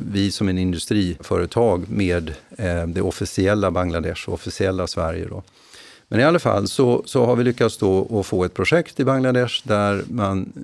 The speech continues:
eh, då ska köpa, eller man har köpt ett sånt här övervakningssystem, vi kallar det för skada.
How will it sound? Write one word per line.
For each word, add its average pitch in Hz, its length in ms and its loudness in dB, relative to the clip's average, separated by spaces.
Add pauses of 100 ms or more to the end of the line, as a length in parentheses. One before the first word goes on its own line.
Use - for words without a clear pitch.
(100)
eh, 90 320 -4
då 92 140 -4
ska 92 300 0 (180)
köpa, 95 480 -2
eller 95 180 -2
man 92 160 -2
har 113 180 2
köpt - 320 -4 (580)
ett 101 200 2
sånt 98 180 -2
här 90 120 0
övervakningssystem, 95 920 0
vi 107 80 -2
kallar 90 200 -2
det 80 40 -2
för 85 80 -6
skada. 120 500 0